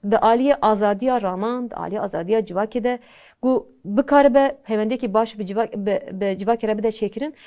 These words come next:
Yani muhalefet vî zemînê baş bikar bîne, e,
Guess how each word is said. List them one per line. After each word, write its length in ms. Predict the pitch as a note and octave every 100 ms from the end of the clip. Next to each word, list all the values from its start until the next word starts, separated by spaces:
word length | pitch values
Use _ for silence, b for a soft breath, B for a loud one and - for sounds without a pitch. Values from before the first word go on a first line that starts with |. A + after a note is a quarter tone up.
| b
Yani 140 | B3+ C4+
muhalefet 520 | B3+ B3 A#3+ D#4+ A3+
vî 40 |
zemînê 460 | D4 B3+ A#3+ D4+ A#3+
baş 220 | A#3+ B3
bikar 400 | G#3+ - B3 B3
bîne, 300 | D4+ D4 C4 - _ _ _ _ _ _
e, 300 | - G3+ -